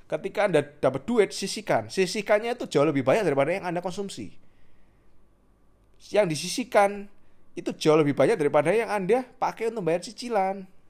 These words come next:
Itu yang disebut perbedaan mental ya, antara mental bos ya dengan mental karyawan.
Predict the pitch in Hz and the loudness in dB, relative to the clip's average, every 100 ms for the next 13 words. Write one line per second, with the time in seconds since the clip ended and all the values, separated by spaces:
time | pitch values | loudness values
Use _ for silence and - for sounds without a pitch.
0 | _ - - - - 165 233 208 160 185 | _ -20 -20 -20 -16 -4 0 0 0 -2
1 | 202 - 180 135 135 143 147 151 139 107 | -2 -2 0 0 0 -2 -4 -4 -2 -2
2 | 101 104 147 - - _ _ - 120 131 | -4 -8 -10 -14 -20 _ _ -14 -4 -2
3 | 131 131 123 127 117 117 151 170 190 - | 0 -4 -2 -2 -2 -4 0 2 0 -6
4 | 113 139 165 131 123 123 127 110 135 139 | -4 -4 -4 -6 -6 -6 -8 -4 -2 -2
5 | 117 117 113 113 98 87 | -4 -4 -4 -4 -6 -12